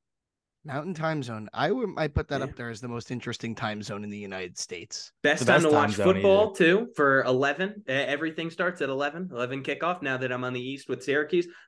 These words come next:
Speaker 2: not gonna lie, the one P M kickoff kinda sucks.
Speaker 3: <laughs>
Speaker 1: It's an interesting take. I'm sure many would agree. Uh, a couple other things for, for the people to get to know you. What are, what are some of your life goals, Hudson?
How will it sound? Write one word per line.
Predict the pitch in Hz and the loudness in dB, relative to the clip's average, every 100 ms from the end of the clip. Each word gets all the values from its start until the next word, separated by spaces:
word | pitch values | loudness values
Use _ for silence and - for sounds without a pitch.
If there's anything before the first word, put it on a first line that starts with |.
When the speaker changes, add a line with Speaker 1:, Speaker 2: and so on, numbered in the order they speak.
| - | -2
Speaker 2:
not | 165 | 0
gonna | 180 | 4
lie, | 180 175 113 | 4 4 0
the | 113 | -4
one | 131 151 | -4 -2
P | 165 | 0
M | 156 | 0
kickoff | 165 170 175 180 | 0 -2 0 -4
kinda | 175 165 | -4 -4
sucks. | 170 180 - _ _ _ _ _ _ _ _ - | -4 -6 -6 _ _ _ _ _ _ _ _ -12
Speaker 3:
<laughs> | - 180 151 | -4 -2 -2
Speaker 1:
It's | 208 160 - | -2 -4 -2
an | 170 | 0
interesting | 190 196 - 180 | 2 0 0 0
take. | - 156 | 0 0
I'm | 117 | -2
sure | 120 214 | -2 -2
many | 214 214 | 0 2
would | 196 | 4
agree. | 180 156 131 - _ _ - | 2 0 -2 -4 _ _ 2
Uh, | 175 175 | 4 4
a | 170 | -2
couple | - 233 226 | 0 0 2
other | 220 208 160 104 143 - | 2 2 -2 -2 -8 -20
things | - 151 123 - | -12 -8 -8 -6
for, | 127 127 - | -2 -2 -2
for | 143 | -2
the | 131 | 0
people | 147 135 | 0 0
to | 110 | -4
get | 127 123 | -6 -6
to | 127 | -6
know | |
you. | 123 | -4
What | 143 | -2
are, | 202 - | -2 0
what | 214 | -2
are | 254 | -2
some | - 240 | -2 0
of | |
your | 220 | 0
life | 208 214 - | 2 0 0
goals, | 180 180 - | -2 0 -2
Hudson? | 107 101 95 | -10 -12 -16